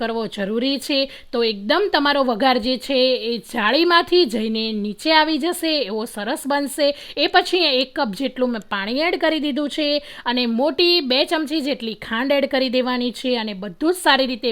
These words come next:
મિક્સ થઈ જાય એટલે ખમણની ઉપર આપણે વઘારને એડ કરી દેવાનો છે. તો તમે જોઈ શકો છો હું જેવો વઘાર એડ કરું છું એવા ખમણની અંદર સુધી વઘાર જાય છે, એટલે કે આપણા ખમણ જે છે નાયલોન ખમણ એકદમ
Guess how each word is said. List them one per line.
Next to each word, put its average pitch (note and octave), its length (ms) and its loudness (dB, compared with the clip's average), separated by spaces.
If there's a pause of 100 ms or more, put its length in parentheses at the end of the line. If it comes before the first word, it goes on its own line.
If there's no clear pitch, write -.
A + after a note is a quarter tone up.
(100)
મિક્સ A3+ 280 -8
થઈ A#3 180 -2
જાય A3 100 -2
એટલે G3+ 220 -10
ખમણની G3 420 -8
ઉપર G3 280 -10
આપણે F#3 280 -10
વઘારને C#4+ 460 4 (460)
એડ A3 180 -2
કરી G#3+ 240 -2
દેવાનો F#3+ 400 -6
છે. F3+ 120 -10 (200)
તો G#3 160 -10
તમે A#3 240 -2
જોઈ B3+ 220 0
શકો C#4+ 300 0
છો C#4 120 4 (180)
હું B3+ 320 -2
જેવો A#3 380 0
વઘાર D4 340 6
એડ C4+ 240 0
કરું B3+ 300 -2
છું C4 120 -2 (360)
એવા A#3+ 120 0 (100)
ખમણની A#3 480 -2 (160)
અંદર B3+ 220 6 (120)
સુધી F4 300 4
વઘાર C#4+ 260 6 (100)
જાય C4 260 2
છે, C4+ 140 0 (160)
એટલે A3+ 240 -6
કે G#3 160 -6
આપણા G3+ 320 -6 (220)
ખમણ C#4 440 0
જે F4 80 2 (140)
છે C4+ 220 -2
નાયલોન G#3 420 -6
ખમણ G#3 340 -6 (340)
એકદમ B3+ 380 0